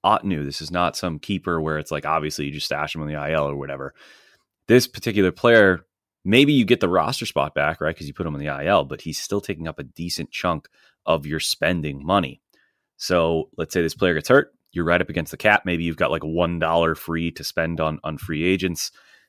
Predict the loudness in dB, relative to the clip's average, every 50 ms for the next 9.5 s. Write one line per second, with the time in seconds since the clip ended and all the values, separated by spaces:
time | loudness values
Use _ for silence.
0 | _ _ _ _ _ 2 2 4 4 2 0 -4 -4 -4 -2 0 4 4 2 2
1 | 2 -2 -2 -2 0 2 4 4 4 4 0 _ _ _ -12 -12 -12 0 4 4
2 | 4 4 4 0 0 -4 -2 -4 -8 -2 -2 -2 -2 0 -4 -6 -2 0 -2 -2
3 | 0 0 0 0 0 0 -2 0 2 2 2 0 -2 -4 -8 -12 -12 _ _ _
4 | _ _ _ -4 -2 0 4 6 6 6 4 2 -4 0 0 -2 -2 -2 -8 -10
5 | -6 -4 -4 -4 -4 -4 -2 2 4 6 6 6 4 2 -2 -6 _ _ _ _
6 | _ _ _ _ _ _ _ _ 0 2 2 4 4 4 4 2 2 2 2 2
7 | 2 0 -2 -4 _ 0 2 2 2 2 0 -2 -2 -4 -6 -6 2 4 2 4
8 | 2 -2 -4 -6 -6 -8 _ -12 0 0 0 0 0 _ _ _ 2 2 2 0
9 | -4 -4 2 2 4 4 2 0 -6